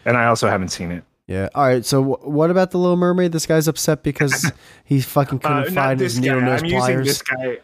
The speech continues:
Speaker 1: I'm using this guy as an example because I just think the juxtaposition between, like, uh, the, the hardline conservative and giving a shit and gatekeeping, uh, a little girl's fairy tale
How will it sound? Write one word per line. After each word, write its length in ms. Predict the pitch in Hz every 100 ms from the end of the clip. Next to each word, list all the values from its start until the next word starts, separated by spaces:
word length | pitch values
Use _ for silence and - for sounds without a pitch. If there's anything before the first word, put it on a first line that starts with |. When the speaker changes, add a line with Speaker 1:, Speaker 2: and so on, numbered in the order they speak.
| _
Speaker 1:
I'm 120 | 147 160
using 220 | 156 123
this 140 | 123
guy 180 | - 113
as 140 | 104
an 100 | 107
example 380 | 104 110 104 104
because 220 | 101 104 101
I 80 |
just 160 | 104 101
think 160 | 113 104
the 100 | 104
juxtaposition 800 | 120 110 - 110 104 107 - 98
between, 380 | 98 - 98
like, 320 | 95 92 90 - _ _ -
uh, 280 | 101 98 95 - 110
the, 220 | 104 95
the 180 | - 107
hardline 640 | 110 107 104 101 101 107
conservative 720 | 110 98 110 107 117 123 120 110
and 200 | 101 98
giving 280 | 104 104 107
a 40 |
shit 280 | 101 117 104
and 200 | 117 98
gatekeeping, 800 | 98 123 131 - 143 151 151 165 - - - -
uh, 280 | 113 107 - -
a 260 | 110 107
little 300 | 104 113 127
girl's 400 | 120 127 117 117
fairy 380 | - 113 113 123
tale 400 | 160 160 170 180